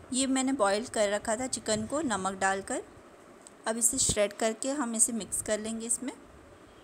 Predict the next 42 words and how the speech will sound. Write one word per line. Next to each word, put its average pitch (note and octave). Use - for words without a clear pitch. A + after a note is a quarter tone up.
और G#3+
पाँच G#3
मिनट G#3+
तक A3
भून G3
लेंगे। G#3+
पाँच B3
मिनट A#3+
के G#3+
बाद G#3
हम A#3
इसे A#3+
ठंडा F#3+
होने F3+
के G#3
लिए C#4
रख G3
देंगे। D3
अब B3+
मैंने C#4
यहाँ C#4+
स्लर्पी G#3
रेडी A#3
कर G#3
रखा G#3
है B3+
पानी G3
और A#3+
मैदा E3
के F3
साथ। D#3
तो -
चलिए A3+
यहाँ A#3+
हम B3+
स्प्रिंग A3
रोल G3
का G#3
प्रोसेस G#3+
स्टार्ट D#3+
करते D3+
हैं। D#3+